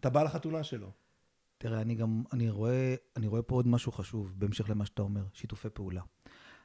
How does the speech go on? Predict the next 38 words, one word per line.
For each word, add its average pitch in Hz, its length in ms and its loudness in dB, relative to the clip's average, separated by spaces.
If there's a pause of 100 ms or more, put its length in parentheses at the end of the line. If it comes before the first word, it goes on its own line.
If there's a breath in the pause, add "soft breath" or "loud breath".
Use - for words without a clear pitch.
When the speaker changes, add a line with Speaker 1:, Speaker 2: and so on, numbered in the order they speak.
(240 soft breath)
Speaker 2:
הבחור 117 640 8
הזה, 196 360 8 (140)
אם 147 160 8
אתה 123 280 2
מנהל 110 500 4
שיודע, 117 920 0
ויודע 107 260 2
לשמ-, 113 360 -2
יש 127 100 -4
לך - 100 -4
אינטליגנציה 113 500 2
רגשית 120 200 0
גבוהה, 113 180 2
כישורים 120 380 2
חברתיים 123 440 2
טובים, 117 360 4
ואתה - 180 0
יודע 113 160 4
לשמר 117 400 4
את 175 80 4
זה, 208 100 6 (360 soft breath)
אתה - 80 -12
תרוויח 117 400 0
המון 123 200 6
שיתופי 120 400 0
פעולה 113 220 2
עסקיים, 110 600 0 (480 loud breath)
אתה 113 160 -2
תפתח, - 420 2
הוא 139 120 8
יביא 160 120 8
את - 40 10
החברים 226 380 10
שלו, 156 220 10
כי 180 100 8
היה 226 80 12
לו 254 80 8
טוב. 180 420 12